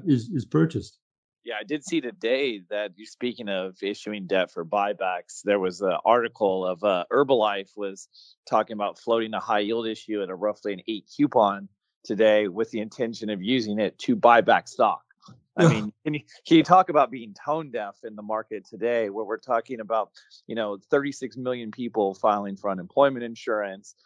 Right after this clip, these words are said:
Speaker 2: you know, more than twenty-three million are already on the unemployment insurance, and you have a company out here that wants to test the, the markets right now, uh, to try to buy back stock. Now, again,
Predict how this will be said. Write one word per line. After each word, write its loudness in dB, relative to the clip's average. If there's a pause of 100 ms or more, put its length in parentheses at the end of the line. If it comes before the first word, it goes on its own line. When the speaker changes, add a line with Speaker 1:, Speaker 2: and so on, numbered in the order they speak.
(160)
Speaker 2:
you -6
know, -4
more -2
than -8
twenty-three -6
million -2
are -2
already 4
on 0
the -10
unemployment -8
insurance, -10
and -4
you -2
have 2
a -2
company -2
out 0
here -2
that -2
wants -2
to -8
test -4
the, -4 (180)
the -2
markets 4
right -2
now, -6 (320)
uh, -4
to -12
try -2
to -4
buy 0
back -6
stock. 2
Now, -4
again, -2